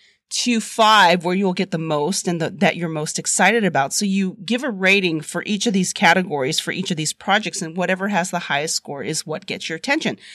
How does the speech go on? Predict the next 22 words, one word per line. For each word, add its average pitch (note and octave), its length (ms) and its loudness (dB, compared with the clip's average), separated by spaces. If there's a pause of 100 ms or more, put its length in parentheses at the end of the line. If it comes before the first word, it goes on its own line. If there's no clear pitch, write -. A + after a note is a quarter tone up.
(260)
It A3 160 4
is B3 180 6
pretty A#3 360 0
simple C#4+ 420 2
and F#3 120 0
straightforward G3 760 0
and E3+ 240 0
will F#3 240 0
get A3 260 2
you A3 220 0
on F#3 100 2
the E3+ 120 0
road E3+ 340 2
to E3+ 100 -4
clarity F#3 800 0 (100)
for - 180 -8
the E3 100 -2
different - 260 -8
projects D#3+ 460 -4
you D#3 60 -10
have. C#3 200 -6
So D3 320 -8